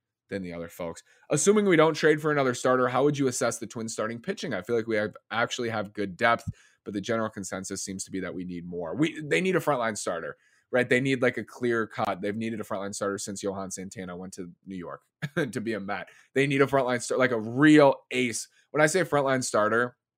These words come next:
you know, Sonny Gray, I view as a clear number two. Tyler Mahle, I think if he pitches his, to, to his peripherals, is a clear number two.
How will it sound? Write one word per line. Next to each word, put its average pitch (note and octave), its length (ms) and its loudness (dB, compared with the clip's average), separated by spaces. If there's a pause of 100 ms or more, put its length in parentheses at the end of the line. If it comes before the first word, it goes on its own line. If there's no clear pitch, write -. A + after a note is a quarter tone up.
(600)
you A#2 60 -4
know, A#2+ 60 0
Sonny B2+ 280 0
Gray, G2+ 400 -2 (420)
I A#2+ 140 2
view G#2 320 0
as G2+ 120 0
a G2+ 60 -4
clear G2+ 260 -6
number F#2+ 240 -8
two. F2 440 -10 (220)
Tyler A2+ 260 0
Mahle, G2+ 320 -4
I F#2+ 40 -8
think G2+ 180 -10
if G2 60 -10
he G2 80 -8
pitches A2 360 -10
his, G#2 160 -10
to, G#2 180 -6 (220)
to B2+ 100 -2
his A2 100 0
peripherals, G#2 600 -2
is F#2+ 100 -10
a G2+ 60 -12
clear G2+ 220 -8
number G2 260 -6
two. F#2 360 -6